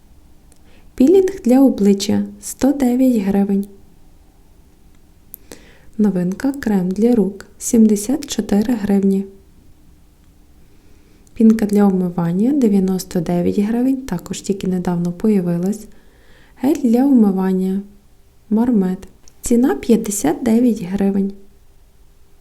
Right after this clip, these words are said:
Крем для обличчя — вісімдесят вісім.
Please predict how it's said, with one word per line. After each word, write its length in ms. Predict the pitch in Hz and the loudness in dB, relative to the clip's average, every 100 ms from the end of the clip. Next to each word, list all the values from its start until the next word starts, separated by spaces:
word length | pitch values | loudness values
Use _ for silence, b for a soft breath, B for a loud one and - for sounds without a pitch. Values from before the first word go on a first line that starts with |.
| _ _ b b b b b b - | _ _ b b b b b b -14
Крем 280 | - 202 185 | -2 0 0
для 160 | 196 254 | 0 0
обличчя — 500 | 269 285 302 311 285 | 0 0 0 0 -2
вісімдесят 760 | 214 - 202 202 202 269 349 | 0 0 0 0 -2 -4 -2
вісім. 520 | 240 202 202 214 208 | 0 0 0 -2 -4